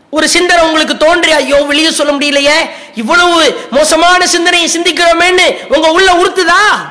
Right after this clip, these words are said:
அப்படின்னு கேட்டுட்டு, "ஆமாம் யார சொல்லலாம்" அப்படின்றாங்க. உடனே அல்லாஹ்வுடைய தூதர் சொன்னாங்க,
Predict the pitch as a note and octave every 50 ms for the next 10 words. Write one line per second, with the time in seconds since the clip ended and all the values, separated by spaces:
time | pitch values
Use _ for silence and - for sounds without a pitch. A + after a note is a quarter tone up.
0 | - - - A#3+ D4 D4 E4 D#4+ D#4 - D#4+ D#4+ D#4+ D#4 C#4 D4 D4 B3+ B3 B3+
1 | D#4+ - E4 G4 G#4 G#4 G4 F#4 E4+ E4 E4 D4+ - D4 C#4+ C#4 C4+ C4+ B3+ B3+
2 | A3+ B3 C4+ C4 B3 G#3 F#3 G3 F#3 D#3 D#3+ - - - - - - _ _ _
3 | _ _ _ _ _ _ _ B3+ D4+ D4+ C#4 C#4+ D#4+ E4 D#4 D4 C#4 C#4 - C#4+
4 | D4+ D4 C#4 - C4+ B3+ B3 A#3+ A#3 A#3+ C#4+ D4+ B3 F3 D#3+